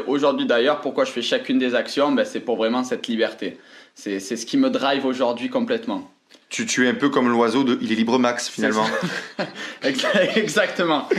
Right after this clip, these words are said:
Speaker 1: Moi, mon but, c'est, euh, voler de mes propres ailes et puis me poser sur l'arbre, euh, où j'ai envie, quand j'ai envie et avec tout le monde, euh, enfin, où j'ai envie et avec qui j'ai envie surtout, ça c'est important.
Speaker 2: Au calmito, on pourrait le dire.
Speaker 1: Voilà, au calmito.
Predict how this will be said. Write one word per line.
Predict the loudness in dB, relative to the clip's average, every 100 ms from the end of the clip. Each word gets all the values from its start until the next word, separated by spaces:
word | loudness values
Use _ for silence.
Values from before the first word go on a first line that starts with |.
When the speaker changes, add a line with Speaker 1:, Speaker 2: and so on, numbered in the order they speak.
| 2 2 4
Speaker 1:
Moi, | 6
mon | 4
but, | 4 0 -2
c'est, | 2 4
euh, | 4 4
voler | 2 4 4 4 0
de | 0
mes | -2
propres | 0 -2 0 2 4
ailes | 4 2
et |
puis | 0 2
me | 0
poser | 2 0 0
sur | 2 2
l'arbre, | 4 2 4 2
euh, | 2 -2 -12 -20 -20 -20 -20 -20 -20 -20 _ _ _ _ -6
où | 0
j'ai | 2
envie, | 2 0 0
quand | 0
j'ai | 2 2
envie | 0 -2 -6 0
et | 2
avec | 2 0 -4
tout | -6 -8 -10 _ _ _ _ _ 0
le | 2
monde, | 4 2 0 -6 -12 -6
euh, | -2 0 0
enfin, | 0 0 -2 -4 -4
où |
j'ai | 0
envie | 2 2 0 2
et | 2
avec | 2 0
qui | 0
j'ai | 2 2
envie | 2 0
surtout, | -2 -4 -4 -4
ça | -2
c'est | -2
important. | -4 -4 -6 -8 -8 -14 _ -2
Speaker 2:
Au | 0
calmito, | 2 4 4 4
on | 4
pourrait | 4 4
le | 4
dire. | 2 4
Speaker 1:
Voilà, | 4 4 2 0
au |
calmito. | 0 2 2 2 0